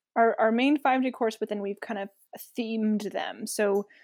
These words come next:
we, uh, you were there for a family week 'cause Ronan is quite young. And then, um, we also have, so we have three of those per season. And then we have Seniors Week,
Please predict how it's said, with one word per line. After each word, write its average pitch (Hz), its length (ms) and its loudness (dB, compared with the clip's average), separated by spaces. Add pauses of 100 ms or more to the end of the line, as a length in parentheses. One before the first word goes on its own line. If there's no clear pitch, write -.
(200)
we, 202 220 -8
uh, 90 100 -12
you 233 200 2
were 262 100 6
there 220 180 4
for 214 180 -2
a 208 80 0
family 190 520 -4
week 190 340 -4
'cause 220 180 -10
Ronan 196 800 -2
is 185 360 -6
quite 196 220 -6
young. 190 380 -2
And 202 260 -6
then, 196 320 -6 (500)
um, 190 240 -6
we 202 100 -2
also 196 260 -4
have, 185 460 -6
so - 100 -14
we 226 40 2
have 208 120 -4
three 226 340 -2
of 208 100 -4
those 196 220 -6
per - 160 -14
season. 240 500 -6 (140)
And 214 80 -6
then 202 80 -6
we 196 100 -8
have 196 120 -12
Seniors 202 880 -8
Week, 233 300 -6